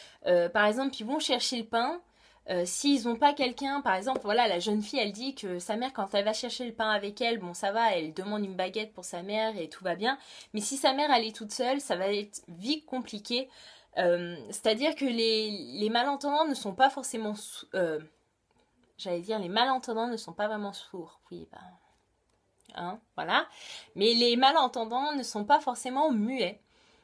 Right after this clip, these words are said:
Euh, mais voilà, ils n'ont pas conscience, euh, du son. Donc en fait, des fois, ils vont réussir à parler, mais alors soit on va pas entendre du tout ce qu'ils vont dire parce qu'ils vont avoir peur de crier, ou alors des fois, ils vont parler très fort et ils vont pas avoir, euh,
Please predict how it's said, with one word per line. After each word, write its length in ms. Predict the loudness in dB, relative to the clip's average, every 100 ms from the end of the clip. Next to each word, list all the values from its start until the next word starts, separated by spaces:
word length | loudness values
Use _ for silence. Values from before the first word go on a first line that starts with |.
| _ -2
Euh, 340 | 2 4 2 0
mais 380 | -2 0 0 4
voilà, 280 | 6 4 2
ils 100 | 0
n'ont 140 | 0 4
pas 160 | 2
conscience, 720 | 2 -2 -4 -2 -2 -2 -4
euh, 160 | -2 -2
du 240 | -4 -10
son. 320 | -8 -4 -6 -8 _ -20 -18 -2
Donc 220 | 0 2
en 80 | 4
fait, 220 | 4 2
des 100 | 0
fois, 200 | 2 2
ils 100 | 2
vont 400 | 0 -2 -2 -6 -12 -6
réussir 480 | -2 -2 -2 2
à 80 | 4
parler, 440 | 6 4 4 0 -2 -12 -4
mais 160 | 2
alors 200 | 4 2
soit 240 | 0 0 2
on 60 |
va 140 | 4 4
pas 160 | 6
entendre 380 | 4 2 -2 -4
du 240 | -4 -4
tout 180 | -4 -8
ce 80 | -10
qu'ils 140 | -10
vont 120 | -10 -6
dire 180 | -4
parce 180 | -2 -4
qu'ils 160 | -6 -4
vont 100 | 0
avoir 300 | 2 0 0
peur 260 | 0 0
de 180 | 0 -6
crier, 540 | -6 -6 -4 -2 -2 -4 -16 -20 -18 2
ou 60 | 6
alors 180 | 8
des 100 | 6
fois, 120 | 4 2
ils 80 |
vont 140 | 2 4
parler 260 | 4 4
très 300 | 0 -6 -6
fort 340 | -4 0 2 0 -2
et 120 | -2
ils 60 | -2
vont 160 | -4 0
pas 200 | 4 4
avoir, 400 | 6 4 4 2
euh, 200 | -2